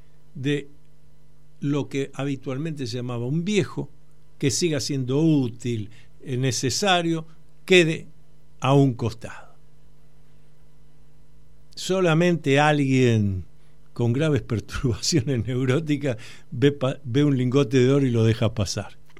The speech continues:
Entonces, esto es muy importante que lo tengamos en cuenta.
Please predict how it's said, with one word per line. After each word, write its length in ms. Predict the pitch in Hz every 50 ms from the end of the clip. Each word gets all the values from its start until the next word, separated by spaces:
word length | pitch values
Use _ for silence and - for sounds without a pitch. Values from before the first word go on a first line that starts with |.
| - - - - - - - - - - -
Entonces, 280 | - - 131 107 - -
esto 260 | - 208 214 214 175
es 60 | 117
muy 160 | 117 135 135
importante 520 | 120 110 113 107 101 101 123 113 110 98 104
que 80 | 101
lo 120 | 104 110 113
tengamos 420 | 117 110 104 107 110 101 98 90
en 140 | 110 107 98
cuenta. 420 | - - - - - - - -